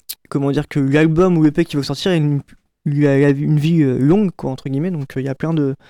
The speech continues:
de choix stratégiques à faire, même pour, euh, trouver des financements. Donc, euh,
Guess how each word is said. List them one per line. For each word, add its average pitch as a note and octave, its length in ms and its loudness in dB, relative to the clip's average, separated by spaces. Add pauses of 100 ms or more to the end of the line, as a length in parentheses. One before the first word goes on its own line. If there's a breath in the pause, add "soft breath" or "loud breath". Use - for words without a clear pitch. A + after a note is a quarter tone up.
(380 loud breath)
de D3 80 0
choix E3+ 180 -2
stratégiques D3+ 380 -4
à C#3 60 0
faire, F#3 140 0
même E3+ 160 4
pour, C#3 220 2
euh, B2+ 80 0
trouver D3+ 180 0
des D3 60 2
financements. D3+ 440 -4
Donc, C#3 280 -6
euh, B2+ 340 -6